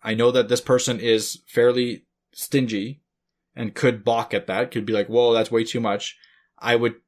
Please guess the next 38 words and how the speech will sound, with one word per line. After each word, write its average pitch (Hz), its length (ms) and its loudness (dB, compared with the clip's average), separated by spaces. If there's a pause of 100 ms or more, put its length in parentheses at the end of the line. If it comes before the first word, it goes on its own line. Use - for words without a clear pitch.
(160)
explain 170 400 -2
to 175 100 0
him 151 180 0
that 143 80 0
my 127 120 2
reasoning, 131 640 0
again, 107 300 -2
I 107 80 0
would 110 80 4
explain 123 280 -4
to 127 80 0
him 117 80 0
everything 113 260 -2
that 117 100 0
I've 117 80 0
already 120 240 2
said, 101 300 -2
that, 101 280 0
like, 101 180 -6
we 107 100 -6
need 104 120 -4
to 117 80 -8
work 113 140 0
together 107 340 2
on 104 100 -4
this. 104 160 -6
We 107 80 -8
need 104 140 -6
to 101 120 -10 (120)
put 110 140 0
as 104 160 -8
much 107 200 -8
effort 107 240 -4
as 98 200 -2
we 143 100 -4
can 113 280 -4
into 104 200 -8
this. 98 280 -6